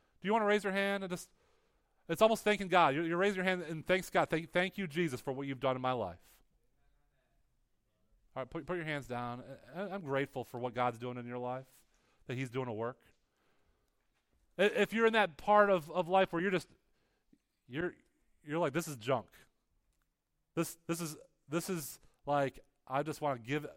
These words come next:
I don't even wanna be here this morning." Again, I get that. But can I, can I, are you willing for me to pray for you if you're there? Is anyone there this morning? You're just like, "I don't buy all this,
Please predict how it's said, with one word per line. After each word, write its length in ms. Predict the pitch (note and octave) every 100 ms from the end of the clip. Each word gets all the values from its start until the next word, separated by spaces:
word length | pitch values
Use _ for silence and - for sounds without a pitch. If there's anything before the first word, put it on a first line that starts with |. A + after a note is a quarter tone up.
| _ -
I 120 | C3+
don't 120 | D3+
even 100 | D3+
wanna 160 | D3 C#3+
be 140 | C#3+
here 100 | B2+
this 180 | A2 -
morning." 340 | A2+ G#2+ G#2 G2+ _ _ _ - _
Again, 180 | B2+ C3
I 100 | A#2
get 260 | A#2+ D3+ -
that. 260 | G#2+ G2 - - _ _ _ _ _ _
But 120 | C#3
can 120 | C3 D3+
I, 60 |
can 180 | - D#3
I, 80 | E3
are 160 | B2+
you 160 | C#3+ E3
willing 200 | E3+ F3
for 100 | F3
me 80 | E3+
to 60 |
pray 240 | E3 D#3+ D#3
for 160 | -
you 160 | F3 F3
if 120 | E3+ E3+
you're 100 | E3
there? 260 | E3+ E3+ -
Is 120 | C#3
anyone 220 | E3 F3
there 160 | F3 F3
this 160 | E3+
morning? 260 | F3 F3 F3
You're 100 | D#3+
just 120 | D3+
like, 180 | D#3+ D#3 - _
"I 100 | D3
don't 160 | E3+ E3
buy 200 | C#3 D3+
all 160 | D#3+ E3+
this, 420 | F3+ F3 -